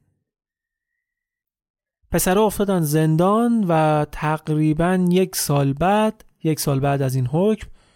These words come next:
چهار نفرشون درخواست تجدید نظر کردن که خب هیچ فایده‌ای هم نداشت.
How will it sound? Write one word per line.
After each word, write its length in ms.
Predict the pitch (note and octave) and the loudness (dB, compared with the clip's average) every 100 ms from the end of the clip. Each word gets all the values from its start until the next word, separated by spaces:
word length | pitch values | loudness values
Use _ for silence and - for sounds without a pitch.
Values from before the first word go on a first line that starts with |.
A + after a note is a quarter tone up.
| _ | _
چهار 440 | - - D#3+ G#3 A3 | -6 -2 0 0 0
نفرشون 680 | A3 G#3 G3 F#3+ F#3+ F#3+ F3 | 0 0 0 0 0 0 0
درخواست 520 | C#3+ C3+ - E3 F3+ | -2 -2 -2 -2 -2
تجدید 540 | E3+ D3+ C#3 C3 C3+ | -4 -2 -2 -2 -2
نظر 380 | C3+ C3 C3+ B2+ | -2 -2 -2 -4
کردن 500 | B2+ - - - - _ _ _ _ - | -6 -8 -8 -10 -12 _ _ _ _ -8
که 100 | C#3 | -4
خب 180 | D3 - | -2 -2
هیچ 180 | F3 - | -4 -2
فایده‌ای 380 | D3 C#3+ D3+ | -2 0 0
هم 160 | D3+ C3+ | 0 -2
نداشت. 360 | B2+ G3+ - | -4 -8 -16